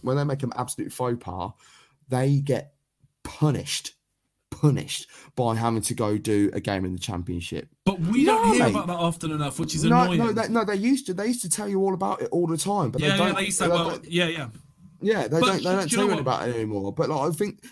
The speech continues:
Speaker 1: oh, that shouldn't be a punishment. I think referees, when they have done a high-profile game, they should come down and do a League One match or a League Two game. Don't forget where you came from, and
Speaker 2: But
Speaker 1: just
Speaker 2: me and
Speaker 1: make
Speaker 2: you
Speaker 1: sure you can referee the game properly.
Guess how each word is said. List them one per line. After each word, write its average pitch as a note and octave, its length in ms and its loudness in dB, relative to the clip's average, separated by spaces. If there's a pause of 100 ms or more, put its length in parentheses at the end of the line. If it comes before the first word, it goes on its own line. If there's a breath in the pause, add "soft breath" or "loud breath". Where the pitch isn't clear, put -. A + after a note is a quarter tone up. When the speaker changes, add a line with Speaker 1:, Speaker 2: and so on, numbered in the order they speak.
Speaker 1:
oh, E3+ 140 -2
that G#3 160 -2
shouldn't A3 160 0
be A3 80 0
a G3 40 0
punishment. G3 640 2 (160 loud breath)
I - 60 -4
think A3 220 -2
referees, G3 580 -2
when F#3 140 -2
they E3+ 80 -2
have G3+ 180 -4
done G#3+ 160 -6
a G3+ 80 -4
high-profile C#3 640 -2
game, G#2 360 -6 (220 loud breath)
they G3 120 -2
should - 540 0
come F#3 220 -4
down D3+ 260 0
and C#3 100 2
do C#3+ 180 0
a - 20 0
League C#3 320 2
One A#2 320 -4
match G2 280 -12
or B2 120 -4
a - 20 -4
League A#2+ 220 -4
Two A2 240 -4
game. F2 320 -8 (260 soft breath)
Don't B3 260 0
forget - 380 -4
where F3 220 -2
you D#3+ 120 0
came F#3 320 -4
from, F#2 440 -8 (260 soft breath)
and F3 180 0
Speaker 2:
But G3+ 100 2
Speaker 1:
just F#3+ 100 -2
Speaker 2:
me A3 60 -2
and G3 80 2
Speaker 1:
make G#3+ 100 2
Speaker 2:
you G#3+ 80 2
Speaker 1:
sure G3 140 2
you E3 60 -4
can E3+ 120 -8
referee D#3+ 480 0
the C#3+ 80 -4
game D#3 260 0
properly. D3+ 540 -4